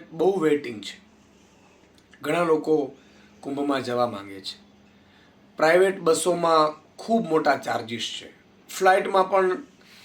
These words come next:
વન વેના ચૌદ, ચૌદ હજારથી વધારે છે, એટલે પરિવાર સહિત જવું મુશ્કેલ છે. ત્યારે તેર જાન્યુઆરીથી જે કુંભ મેળો યોજાઈ રહ્યો છે, ગુજરાત સરકારને મારી નમ્ર વિનંતી છે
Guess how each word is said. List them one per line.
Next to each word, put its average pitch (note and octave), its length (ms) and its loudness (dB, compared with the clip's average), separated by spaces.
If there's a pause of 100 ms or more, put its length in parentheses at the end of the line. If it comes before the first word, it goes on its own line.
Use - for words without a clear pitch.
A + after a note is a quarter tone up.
(480)
વન G3+ 240 6
વેના A#3 300 6
ચૌદ, F3+ 320 0
ચૌદ F3 220 2
હજારથી D3+ 420 2
વધારે A#2 380 -8
છે, - 320 -18 (680)
એટલે C#3+ 140 -6
પરિવાર E3 440 2
સહિત D#3+ 300 -6
જવું D#3 280 0
મુશ્કેલ C#3+ 440 -2
છે. A2+ 220 -10 (680)
ત્યારે C#3+ 600 2 (600)
તેર F#3 180 4
જાન્યુઆરીથી D3+ 840 2 (720)
જે D3+ 480 -2 (720)
કુંભ D3+ 200 -2
મેળો D3 280 2
યોજાઈ C#3 300 2
રહ્યો D3 240 2
છે, C#3+ 180 -10
ગુજરાત C#3 320 2
સરકારને C#3+ 440 -2
મારી C3+ 500 -2
નમ્ર C#3+ 340 0
વિનંતી D3 460 -4
છે - 220 -10